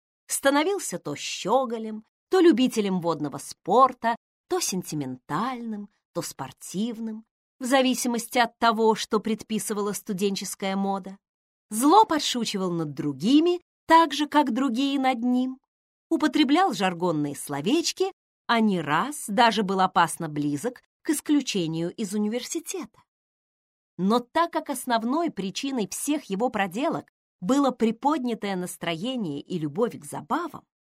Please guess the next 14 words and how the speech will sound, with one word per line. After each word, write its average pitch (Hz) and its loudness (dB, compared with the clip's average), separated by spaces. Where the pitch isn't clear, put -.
он 320 8
всегда 330 2
ухитрялся 320 2
спасти 262 -2
положение 226 2
искренним 311 6
раскаянием, 311 -6
честным 311 4
искуплением 240 4
вины 175 0
или 214 0
неотразимой 160 -2
силой 208 -2
убеждения, 262 -4